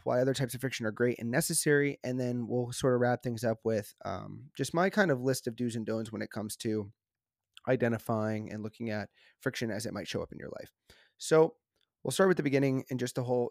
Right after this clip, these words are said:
term of friction and what do I mean by that? Um, no, I do not mean necessarily physical friction, although I can tell you, if you have a healthy amount of mental and emotional friction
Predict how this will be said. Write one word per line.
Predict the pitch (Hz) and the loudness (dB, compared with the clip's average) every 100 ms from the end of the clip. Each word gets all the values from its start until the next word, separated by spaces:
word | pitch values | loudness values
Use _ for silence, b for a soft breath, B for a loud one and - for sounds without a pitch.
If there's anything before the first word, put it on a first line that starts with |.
| - | -4
term | - 131 | 0 0
of | 117 | 0
friction | - 135 - | 0 0 0
and | 120 | 0
what | 120 | 2
do | 123 | 2
I | 110 | 2
mean | 131 123 | 0 2
by | 110 | 0
that? | 90 - b b b - | -2 -8 b b b -12
Um, | - - _ _ - | -12 -12 _ _ -8
no, | 123 135 139 | -2 4 4
I | 123 | 4
do | 123 | 2
not | 147 175 | 0 2
mean | 160 156 | 2 4
necessarily | 143 - - 147 135 | 2 0 2 4 4
physical | 127 - 135 135 131 | 0 0 0 0 0
friction, | - 127 117 104 - | 0 0 -4 -6 -2
although | 123 131 123 - | 0 4 2 2
I | 127 | -2
can | 127 123 | -2 -4
tell | - 214 | 2 4
you, | 165 131 147 _ - | 6 4 0 _ -4
if | 135 | -2
you | 135 | 2
have | 127 | 2
a | 113 | 2
healthy | 120 131 131 | 2 0 -2
amount | 117 107 110 | -2 -2 -2
of | 107 | -4
mental | 117 123 123 117 - | -2 -4 -2 -4 -4
and | 107 | -6
emotional | 98 107 143 - 107 | -6 -2 -2 -2 -6
friction | 92 - - 117 117 | -6 -8 -6 -10 -10